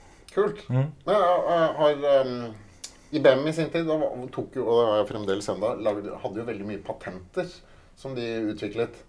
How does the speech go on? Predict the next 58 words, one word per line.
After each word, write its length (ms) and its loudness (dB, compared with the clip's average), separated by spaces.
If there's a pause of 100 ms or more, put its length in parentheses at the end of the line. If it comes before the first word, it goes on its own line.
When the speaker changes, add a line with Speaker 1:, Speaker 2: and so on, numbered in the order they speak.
(280)
Speaker 1:
Driver 320 -4
Lenovo 340 -4
med 140 -8
det 100 -6
samme, 260 -6
eller? 180 -6 (220)
Speaker 2:
Lenovo 400 6
driver 180 6
med 80 6
det 80 0
samme. 260 4
Vi, 140 4 (100)
eh, 300 4 (420)
har 320 2
veldig 300 6
mange 180 6
patenter, 400 0
og 120 2
hvis 100 -2
du 60 0
ser 260 6
også, 240 0
så 220 0
får 180 4
vi 80 6
også 260 4
veldig 220 6
mange 220 4
priser 580 0
hvert 100 4
eneste 240 4
år. 140 12
Det 80 2
var 100 8
en 140 4
messe 260 4
i 60 6
Las 160 6
Vegas 320 6
som 80 0
heter 120 -6
C 240 -2
S, 280 0 (100)
Speaker 1:
Mm. 240 -4 (360)
Speaker 2:
som 160 -4
heter, 440 6
som 140 0
da 140 8
på 200 2
norsk 240 0
blir 180 6
Consumer 600 2
Electronic 440 2
Show, 140 4
eller 140 4
noe 80 2
sånt. 260 2
Speaker 1:
Ja. 160 2